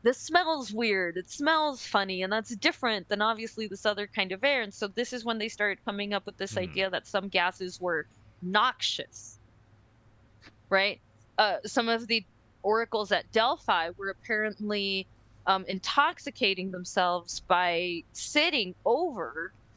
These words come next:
Speaker 1: ki-, weird kinds of vents in the ground, so people theorize that that may be
Speaker 2: Whoa.
Speaker 1: one of the things that was causing these oracles at Delphi to go fucking, ooh, all loopy. It's 'cause they're fucking getting high on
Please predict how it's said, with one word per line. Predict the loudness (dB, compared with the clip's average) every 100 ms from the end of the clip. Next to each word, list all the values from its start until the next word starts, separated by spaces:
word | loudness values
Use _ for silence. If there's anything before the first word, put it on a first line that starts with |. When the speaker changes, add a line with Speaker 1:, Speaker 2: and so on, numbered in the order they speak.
| _
Speaker 1:
ki-, | -2 -2 -2 -2
weird | 2 2 0
kinds | 0 0 2 -2 -4
of | -6
vents | -2 2 2 0 -8 -6 -4
in | -4
the | -4
ground, | 0 2 2 -2 -6 -18 -6 -6
so | -2 -2 -2
people | -8 -6 -6
theorize | 0 0 0 -2 -10 -2
that | 0 0 0
that | 2 2
may | 0 -2
be |
Speaker 2:
Whoa. | -2 -4
Speaker 1:
one | -2 0 -2
of | -6
the | -6
things | 0 2 2 -2 -2
that | 0 0 -4
was | -10 -14
causing | -2 0 2 0 -2 -4 -4 -6 -14 -20 -20 _
these | -6 -6 -6 0
oracles | 0 2 0 -2 -4 0
at | -2 2
Delphi | 0 0 0 0 0 -4 -6
to | -6
go | -2 -2 -2
fucking, | -2 -2 0 -2 0 -4 -6
ooh, | -4
all | -2 0 0 2 2 0 -2
loopy. | -4 -2 -2 -2
It's | -4
'cause | -8 0
they're | 0 2
fucking | 0 0 0 0 0
getting | -2 -2 -2
high | -2 2 2 0
on | -2